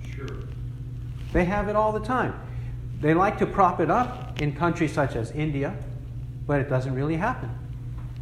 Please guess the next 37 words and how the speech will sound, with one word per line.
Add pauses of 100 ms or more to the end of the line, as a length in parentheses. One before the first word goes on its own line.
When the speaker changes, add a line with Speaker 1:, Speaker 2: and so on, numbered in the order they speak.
(200)
Speaker 2:
It
doesn't
really
happen. (340)
All
of
this
kind
of
misery
happens
in
India, (640)
where
you
have
all
of
the
major
religions
there, (180)
and
they
say
that (160)
we,
we
are
a
pluralistic
society,
or
they
say
secular
society.